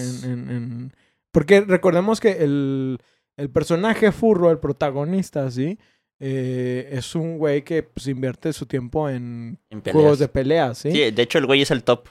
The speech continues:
Speaker 2: el top
Speaker 1: Ajá,
Speaker 2: uno.
Speaker 1: es el top uno de, de, de, de peleas en, en los videojuegos. Entonces,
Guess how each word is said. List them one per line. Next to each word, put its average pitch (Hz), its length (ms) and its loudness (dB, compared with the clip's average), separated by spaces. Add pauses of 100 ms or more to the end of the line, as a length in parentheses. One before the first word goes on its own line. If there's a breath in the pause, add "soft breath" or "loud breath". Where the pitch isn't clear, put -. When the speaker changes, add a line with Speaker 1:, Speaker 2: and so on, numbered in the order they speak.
Speaker 2:
el 107 120 -2
top 107 120 0
Speaker 1:
Ajá, 139 100 2
Speaker 2:
uno. 117 300 0
Speaker 1:
es 139 140 -2
el 151 120 2
top 156 260 4
uno 165 280 4
de, 131 280 2
de, 123 200 -2
de, 135 160 0
de 131 120 -2
peleas 127 420 -2
en, 131 200 -4
en 127 120 -4
los 123 120 -2
videojuegos. 127 640 2 (320)
Entonces, 131 340 -2